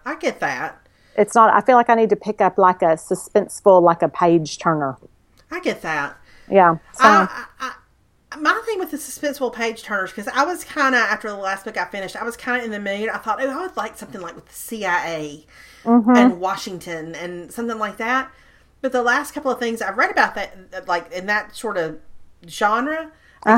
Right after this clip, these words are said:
Speaker 1: again, have been so dark.
Speaker 2: Yes, yes. And I
Speaker 1: So
Speaker 2: don't want dark either. I need something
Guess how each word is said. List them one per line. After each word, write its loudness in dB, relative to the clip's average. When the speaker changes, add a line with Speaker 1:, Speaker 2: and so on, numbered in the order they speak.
Speaker 1:
again, 6
have -4
been -6
so -6
dark. -2
Speaker 2:
Yes, 8
yes. 2
And 2
I 2
Speaker 1:
So 0
Speaker 2:
don't -4
want -2
dark 6
either. -4
I 0
need -2
something 0